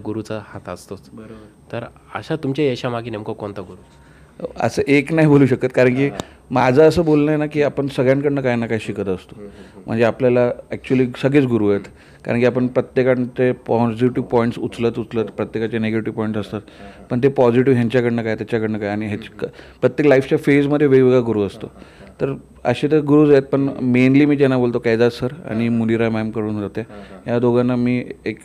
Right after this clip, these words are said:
Speaker 2: वेगळ्या आयडल टाईप
Speaker 1: हां.
Speaker 2: लेवलला मानतो.
Speaker 1: हां. अ, सर, अ, बरंच आता जिममध्ये बघायला गेलं की जो जिममध्ये वर्कआउट करतो तोच आज ट्रेनर होतोय.
Speaker 2: हम्म.
Speaker 1: पण त्याच्याकडे कोणतेही सर्टिफिकेशन नसतं,
Speaker 2: हम्म.
Speaker 1: पाहिजे तसं नॉलेज नसतं, फक्त बायसेप, चेस्ट, ट्रायसेप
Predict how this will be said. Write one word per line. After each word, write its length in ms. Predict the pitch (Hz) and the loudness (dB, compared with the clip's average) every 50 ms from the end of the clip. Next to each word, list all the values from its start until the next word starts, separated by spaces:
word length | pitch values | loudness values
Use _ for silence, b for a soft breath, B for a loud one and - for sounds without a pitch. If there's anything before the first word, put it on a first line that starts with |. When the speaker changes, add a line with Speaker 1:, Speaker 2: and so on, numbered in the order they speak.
| - - - | -14 -12 -4
Speaker 2:
वेगळ्या 340 | - 113 113 110 117 113 110 | 0 2 2 4 4 4 2
आयडल 280 | 107 104 98 107 104 101 - - | 2 0 0 -2 -2 -4 -4 -6
टाईप 120 | - 104 101 | -6 -6 -6
Speaker 1:
हां. 120 | 98 104 | -6 -6
Speaker 2:
लेवलला 340 | 101 101 98 98 98 95 92 | -4 -4 -4 -4 -4 -6 -8
मानतो. 300 | 90 92 90 92 - 107 | -10 -12 -14 -14 -16 -18
Speaker 1:
हां. 80 | 98 - - b b b b b | -20 -20 -20 b b b b b
अ, 160 | 117 113 117 | -20 -20 -18
सर, 140 | - - 151 | -16 -14 -14
अ, 360 | 147 - 131 117 104 101 107 | -14 -12 -12 -12 -10 -10 -10
बरंच 360 | 104 104 104 113 110 117 - | -10 -8 -8 -8 -8 -8 -8
आता 180 | 117 107 - 117 | -8 -8 -8 -8
जिममध्ये 460 | 113 110 110 110 113 113 110 107 113 | -10 -8 -8 -8 -8 -8 -8 -8 -8
बघायला 320 | 104 107 104 101 107 110 107 | -8 -8 -8 -10 -10 -10 -10
गेलं 220 | 107 101 101 104 101 - | -10 -10 -10 -12 -12 -14
की 100 | - 113 120 | -14 -12 -6
जो 200 | 123 139 151 160 | -4 -2 -2 -2
जिममध्ये 460 | 147 117 120 127 139 139 131 123 131 | -2 -4 -6 -8 -6 -6 -6 -6 -6
वर्कआउट 380 | 123 110 104 101 - - 120 117 | -4 -6 -6 -8 -8 -8 -10 -10
करतो 360 | - - 110 107 - 120 117 - - | -10 -14 -14 -14 -14 -16 -16 -14 -14
तोच 180 | 123 123 - | -14 -12 -10
आज 160 | 113 107 104 - _ - | -10 -10 -10 -12 _ -8
ट्रेनर 280 | 110 104 101 110 107 | -8 -8 -8 -8 -10
होतोय. 240 | 101 95 - 95 92 | -12 -14 -14 -16 -16
Speaker 2:
हम्म. 420 | 90 - - - - 127 120 113 | -16 -18 -20 -20 -18 -16 -14 -10
Speaker 1:
पण 140 | 110 131 135 | -8 -8 -6
त्याच्याकडे 380 | 131 127 110 110 123 123 127 123 | -6 -6 -8 -8 -10 -10 -10 -12
कोणतेही 500 | - 113 110 110 107 - 113 113 120 113 | -10 -10 -12 -12 -12 -12 -12 -10 -12 -12
सर्टिफिकेशन 680 | - - 104 98 - 107 - 107 - 117 107 - - 104 | -12 -12 -14 -12 -12 -12 -14 -12 -12 -12 -12 -12 -12 -12
नसतं, 320 | 101 98 95 - - 101 | -12 -14 -16 -16 -16 -16
Speaker 2:
हम्म. 120 | 101 127 123 | -14 -14 -12
Speaker 1:
पाहिजे 220 | 110 104 104 107 107 117 | -12 -12 -12 -12 -14 -14
तसं 200 | 104 - 127 113 | -14 -12 -10 -10
नॉलेज 240 | 104 104 107 110 | -10 -10 -10 -10
नसतं, 340 | 107 107 98 - - 101 95 95 B B B B B B | -12 -12 -14 -14 -14 -16 -16 -16 B B B B B B
फक्त 200 | - 107 _ - | -20 -14 _ -8
बायसेप, 500 | 123 113 113 110 107 - 120 113 - - - | -6 -6 -6 -6 -6 -6 -8 -10 -8 -8 -8
चेस्ट, 200 | 117 110 104 - | -8 -8 -6 -6
ट्रायसेप 320 | 123 113 110 104 - 101 | -8 -8 -8 -8 -10 -14